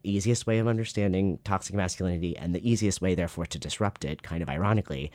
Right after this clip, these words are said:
is being, just asking questions about it, because there aren't good answers to these questions. Um,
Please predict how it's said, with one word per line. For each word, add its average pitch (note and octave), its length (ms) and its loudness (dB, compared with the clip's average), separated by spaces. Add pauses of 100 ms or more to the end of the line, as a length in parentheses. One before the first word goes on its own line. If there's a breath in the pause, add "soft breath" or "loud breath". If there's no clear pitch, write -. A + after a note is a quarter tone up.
(260 soft breath)
is D2 100 -6
being, E2+ 540 0
just - 240 0
asking - 300 -2
questions G#2+ 420 0
about - 260 -12
it, A#1 160 -12
because G2 240 -2
there - 220 0
aren't - 200 -4
good C2 140 -6
answers - 380 -10
to - 100 -12
these - 160 -12
questions. - 560 -12 (340 loud breath)
Um, D2+ 320 -4